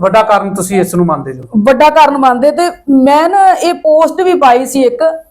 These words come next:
Speaker 1: ਹੂੰ।
Speaker 2: ਤੇ ਲੋਕ ਉਹਦੇ ਥੱਲੇ ਕੁਮੈਂਟ ਕਰਦੇ ਆ ਕਿ ਤੁਸੀਂ ਦੱਸੋ ਵੇਖਿਆ ਕਿੱਥੇ ਹੈ?
Speaker 1: ਹੂੰ।
Speaker 2: ਸਾਡੇ ਅੱਗੇ ਸਬੂਤ ਲੈ ਕੇ ਆਓ।
Speaker 1: ਅੱਛਾ ਜੀ।
Speaker 2: ਤੇ ਮੈਂ ਇਹ ਸਬੂਤ ਦੇਣ ਲਈ ਤਿਆਰ ਹਾਂ। ਥੋੜੇ ਦਿਨ ਹੋਏ ਸਾਡੇ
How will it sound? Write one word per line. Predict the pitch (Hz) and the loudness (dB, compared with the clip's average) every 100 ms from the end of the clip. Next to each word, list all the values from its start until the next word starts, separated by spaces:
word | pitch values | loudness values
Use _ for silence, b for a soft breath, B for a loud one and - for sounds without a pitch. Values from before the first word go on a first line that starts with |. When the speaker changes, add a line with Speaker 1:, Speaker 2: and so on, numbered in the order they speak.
| 180 | -2
Speaker 1:
ਹੂੰ। | 175 - | -2 -2
Speaker 2:
ਤੇ | 349 349 302 269 | -2 -2 -2 -2
ਲੋਕ | 254 277 349 359 | 0 2 0 0
ਉਹਦੇ | 359 | -2
ਥੱਲੇ | 339 359 339 | -2 -2 -2
ਕੁਮੈਂਟ | 349 262 285 311 | -2 0 0 0
ਕਰਦੇ | 320 277 285 | 0 0 0
ਆ | 339 | -2
ਕਿ | 349 | -2
ਤੁਸੀਂ | 392 403 349 | -4 -4 -2
ਦੱਸੋ | 349 - 381 | -4 -2 -2
ਵੇਖਿਆ | 320 311 330 | -2 0 0
ਕਿੱਥੇ | 302 - 262 | -2 -2 -2
ਹੈ? | 208 - - | -2 -8 -6
Speaker 1:
ਹੂੰ। | 208 226 151 113 - _ _ _ _ _ _ _ _ | -4 -2 -4 -10 -18 _ _ _ _ _ _ _ _
Speaker 2:
ਸਾਡੇ | - 262 269 | -2 0 0
ਅੱਗੇ | 349 349 | -2 -4
ਸਬੂਤ | 330 269 294 | -2 -2 0
ਲੈ | 294 262 | 2 2
ਕੇ | 233 | 2
ਆਓ। | 214 180 - 180 | 0 -2 -4 -8
Speaker 1:
ਅੱਛਾ | 175 196 | -4 -4
ਜੀ। | |
Speaker 2:
ਤੇ | 147 - 359 | -4 -4 -2
ਮੈਂ | 254 262 269 294 339 | 0 4 4 4 4
ਇਹ | 381 | 0
ਸਬੂਤ | 359 294 294 320 | -4 -2 -2 0
ਦੇਣ | 285 320 | 0 0
ਲਈ | 330 | -2
ਤਿਆਰ | 330 269 247 285 | 0 2 4 2
ਹਾਂ। | 320 330 | 0 -4
ਥੋੜੇ | 320 311 330 | -2 -2 -2
ਦਿਨ | 311 302 | -2 0
ਹੋਏ | 285 254 294 | 2 2 2
ਸਾਡੇ | 285 247 240 269 269 262 | 2 -2 2 2 2 2